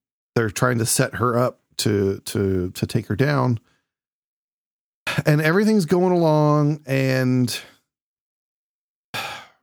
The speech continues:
she's, she's on this quest to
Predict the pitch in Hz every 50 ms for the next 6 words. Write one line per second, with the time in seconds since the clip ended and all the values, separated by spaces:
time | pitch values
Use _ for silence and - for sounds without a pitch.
0 | _ _ - - 147 147 135 110 - - - - - 151 131 113 - 151 151 160
1 | 165 160 165 147 - - - - 147 143 - - - - - - - - 139 131
2 | 127 127 123 123 123 120 120 107